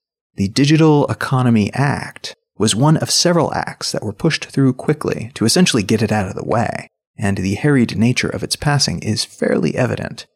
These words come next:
in some of the incomplete and unclear portions of this act. Some components of this act make sense,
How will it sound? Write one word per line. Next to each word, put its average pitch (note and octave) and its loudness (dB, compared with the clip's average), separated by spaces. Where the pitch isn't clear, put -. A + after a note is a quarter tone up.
in A2+ 4
some C#3 4
of A2+ 0
the G#2 2
incomplete C3+ 2
and G#2+ 0
unclear A#2 2
portions - -4
of A2+ -2
this - -4
act. - -8
Some D3 4
components B2 2
of - -4
this - 0
act G2 -2
make - -8
sense, - -2